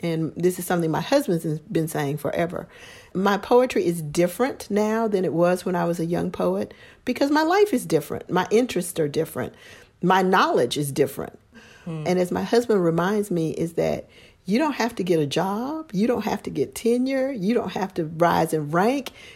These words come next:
Speaker 1: You have done all of that. So all you have to do is write whatever you want to write. And it doesn't even matter if people like it or don't like it.
Speaker 2: Mm-hmm.
Speaker 1: 'Cause nothing depends upon it except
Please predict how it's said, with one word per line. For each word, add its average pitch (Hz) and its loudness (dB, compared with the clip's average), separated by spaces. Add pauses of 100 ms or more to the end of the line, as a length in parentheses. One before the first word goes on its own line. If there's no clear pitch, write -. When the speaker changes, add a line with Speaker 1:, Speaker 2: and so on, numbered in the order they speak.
Speaker 1:
You 254 4
have 175 0
done 226 6
all 165 4
of 151 -2
that. - -2 (160)
So 180 4 (640)
all 220 6
you 269 4
have 202 2
to - -8
do 180 2
is 165 2
write 180 4
whatever 247 4
you 269 2
want 247 4
to 180 0
write. - -4 (480)
And 180 4
it 185 4
doesn't 226 4
even 202 2
matter 180 4
if 160 0
people 170 0
like 160 2
it 226 4
or 165 4
don't 156 0
like 76 -6
it. - -16 (280)
Speaker 2:
Mm-hmm. 143 -12 (140)
Speaker 1:
'Cause 208 2
nothing 240 4
depends 262 0
upon 170 2
it 160 0
except 185 0